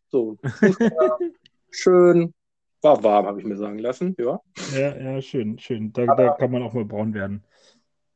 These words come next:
Speaker 1: Auf jeden Fall. Aber im, im, all-, alles in allem, was war's echt schön. Und wie gesagt,
Speaker 2: Mhm.
Speaker 1: Außengastro, Alter. Es war einfach geil, mal wieder draußen zu sitzen, was zu essen, äh, ein bisschen was zu trinken und gute Gemeinschaft und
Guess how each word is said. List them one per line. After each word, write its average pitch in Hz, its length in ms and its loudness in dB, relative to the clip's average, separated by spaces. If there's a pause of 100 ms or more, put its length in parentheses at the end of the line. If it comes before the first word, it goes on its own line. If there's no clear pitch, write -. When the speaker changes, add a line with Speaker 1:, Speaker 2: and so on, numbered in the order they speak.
(400)
Speaker 1:
Auf 120 180 2
jeden 110 200 4
Fall. 107 360 -4 (200)
Aber 170 260 4
im, 143 100 4 (180)
im, 143 200 0 (200)
all-, 135 320 2
alles 131 300 2
in 131 100 -6
allem, 120 160 0
was 113 180 -2
war's 117 160 0
echt 107 200 -6
schön. 113 400 -2
Und 117 420 -4
wie 143 100 2
gesagt, 127 260 2
Speaker 2:
Mhm. 120 40 0
Speaker 1:
Außengastro, 135 540 -2
Alter. 110 360 -2 (160)
Es - 140 -20
war 127 160 4
einfach 123 340 2
geil, 131 160 4
mal 127 120 2
wieder 127 140 4
draußen 131 340 0
zu - 120 -12
sitzen, 123 420 -4
was 123 180 -4
zu 117 100 -6
essen, 117 520 -6 (680)
äh, 123 80 4 (380)
ein 110 80 -2
bisschen 117 180 -4
was - 80 -8
zu - 80 -14
trinken 107 760 -8
und 107 420 -8
gute - 200 -6
Gemeinschaft 107 880 -8
und 107 360 -2